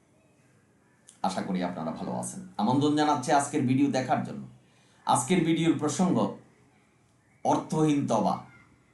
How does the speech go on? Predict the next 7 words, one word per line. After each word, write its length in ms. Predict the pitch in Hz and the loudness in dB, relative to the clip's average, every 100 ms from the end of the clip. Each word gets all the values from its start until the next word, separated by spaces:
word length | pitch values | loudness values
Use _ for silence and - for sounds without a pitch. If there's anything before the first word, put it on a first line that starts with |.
| _ _ _ _ _ _ _ _ _ _ _ - | _ _ _ _ _ _ _ _ _ _ _ -2
নিষ্ফল 640 | 131 185 - 175 160 143 - | 2 2 2 4 4 4 2
তওবা, 320 | 113 85 - - - _ _ _ _ _ _ _ _ _ _ _ _ _ _ - | 0 0 -4 -10 -20 _ _ _ _ _ _ _ _ _ _ _ _ _ _ -10
যা 140 | 113 127 | 4 4
আমরা 540 | 127 123 120 117 113 - - _ _ _ _ _ _ _ _ - | 6 4 6 4 2 -8 -20 _ _ _ _ _ _ _ _ -10
এই 120 | 113 | -6
সমাজে 380 | 107 113 113 98 | -4 -2 -2 -2
করছি, 420 | 98 - - - | -6 -12 -14 -18